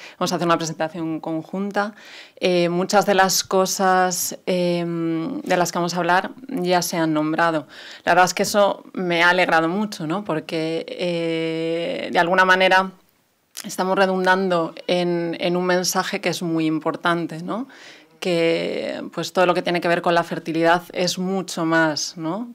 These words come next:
que, que el problema de fertilidad. Es una, incluye muchísimas más dimensiones de la persona, ¿no? Y nosotras nos vamos a centrar,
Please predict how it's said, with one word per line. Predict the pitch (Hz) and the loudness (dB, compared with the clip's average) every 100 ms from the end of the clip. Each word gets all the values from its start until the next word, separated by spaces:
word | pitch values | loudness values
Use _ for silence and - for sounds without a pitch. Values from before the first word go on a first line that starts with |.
| - | -12
que, | 175 160 160 - - - - - - - | -8 -6 -6 -8 -10 -10 -10 -12 -14 -6
que | 165 | -6
el | 147 | -6
problema | 185 160 | -4 -4
de | 156 | -4
fertilidad. | 165 156 147 160 185 - | -8 -10 -4 -2 -2 -6
Es | 165 | -8
una, | 165 165 175 - - - _ - | -4 -4 -6 -14 -20 -20 _ -10
incluye | 185 170 190 190 | -6 -2 2 2
muchísimas | 190 185 175 190 185 185 | 0 -4 -4 0 0 2
más | 175 175 | 0 2
dimensiones | 180 170 175 - 180 170 175 175 | 0 0 -2 -2 -2 0 0 -2
de | 165 | -2
la | 156 | -2
persona, | 165 - - 147 - | -2 -8 -8 -8 -8
¿no? | 226 226 | -8 -6
Y | 208 | -4
nosotras | 160 156 165 - 170 | -4 -4 -6 -6 -4
nos | 175 | -4
vamos | 165 170 170 | -2 -4 -6
a | |
centrar, | 175 170 160 165 170 | -6 -4 0 0 -2